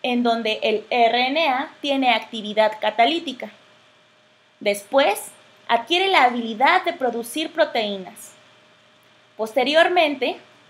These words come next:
tiene que producir enzimas que copien estos R N As para generar más proteínas o enzimas. En este punto, fácilmente se puede pasar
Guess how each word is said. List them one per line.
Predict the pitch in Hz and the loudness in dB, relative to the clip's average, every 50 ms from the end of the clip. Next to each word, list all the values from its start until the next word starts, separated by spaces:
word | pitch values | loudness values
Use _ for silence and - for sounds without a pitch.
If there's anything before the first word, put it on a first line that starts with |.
| _ _ - | _ _ -2
tiene | 320 349 370 381 370 | -2 0 0 0 0
que | 359 311 | -2 -2
producir | - - 262 254 233 240 240 - 269 262 247 | 0 0 0 0 0 -2 -6 -6 -4 -4 -2
enzimas | 240 233 233 - 311 311 359 359 370 381 415 415 - - - | -4 -4 -6 -6 -6 -6 -4 -2 0 -2 -2 -2 -8 -8 -6
que | 247 240 240 - | -6 -6 -4 0
copien | - 302 320 330 - 330 339 320 311 - - | 2 2 2 2 0 -2 -4 -4 -4 -2 0
estos | 277 302 320 311 - - 311 311 302 - - | 0 0 0 -2 -4 -8 -8 -8 -8 -8 -6
R | - 254 254 254 247 277 | -2 -2 -2 0 0 0
N | 285 294 302 330 339 | -2 0 0 0 0
As | 320 269 247 285 - - - - _ _ _ _ _ _ _ - | 0 0 -2 -4 -6 -10 -18 -20 _ _ _ _ _ _ _ 2
para | 269 262 247 240 | 4 4 4 2
generar | 240 - 233 226 220 220 220 233 247 247 - - | 0 -2 -6 -4 -2 2 4 4 4 2 0 -4
más | - 240 233 226 220 226 - | -6 -2 0 0 0 0 -2
proteínas | - 240 233 233 - 302 320 311 254 233 247 220 226 - - | -4 -2 -2 0 0 0 0 0 -2 -2 -4 -4 -4 -6 -6
o | - 214 208 | -4 -2 -2
enzimas. | 208 214 220 - - 339 339 294 262 254 - - - - _ _ _ _ _ _ _ _ _ _ _ _ _ _ - | -2 -4 -6 -8 -8 -6 -6 -6 -8 -8 -12 -20 -20 -20 _ _ _ _ _ _ _ _ _ _ _ _ _ _ 0
En | - 285 302 339 | 0 2 2 0
este | 381 381 - - 440 | -2 -2 -2 -2 -4
punto, | - - 302 302 277 269 262 - 240 392 - - - _ _ _ _ _ _ _ - | -2 -2 -4 -2 -2 -2 0 -2 -2 -2 -4 -12 -20 _ _ _ _ _ _ _ 0
fácilmente | - 320 359 370 381 381 381 359 302 302 311 330 330 359 370 | 4 4 4 4 4 2 0 0 0 0 0 0 -2 -4 -4
se | - - - | -2 -4 -4
puede | - - 285 277 277 285 277 | -2 2 2 4 4 2 0
pasar | - 220 220 - - - 320 339 359 427 | 0 -2 -4 -2 2 2 4 4 4 2